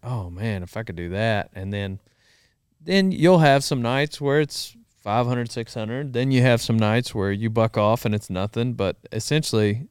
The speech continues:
I think going back to being wise, like, you still gotta be wise. Like,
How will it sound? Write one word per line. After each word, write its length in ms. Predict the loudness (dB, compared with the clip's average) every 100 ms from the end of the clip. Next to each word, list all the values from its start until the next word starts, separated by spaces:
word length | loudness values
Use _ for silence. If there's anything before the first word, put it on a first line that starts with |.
| _
I 120 | -10
think 320 | -4 -4 -4
going 220 | -4 -2 0
back 180 | -2 -4
to 100 | -4
being 300 | -2 -2 -2
wise, 500 | 0 0 0 -2 -4
like, 240 | -10 -8
you 60 | -8
still 280 | -2 2
gotta 200 | 2 2
be 100 | 0 -2
wise. 460 | -2 -4 -6 -10
Like, 180 | -12 -14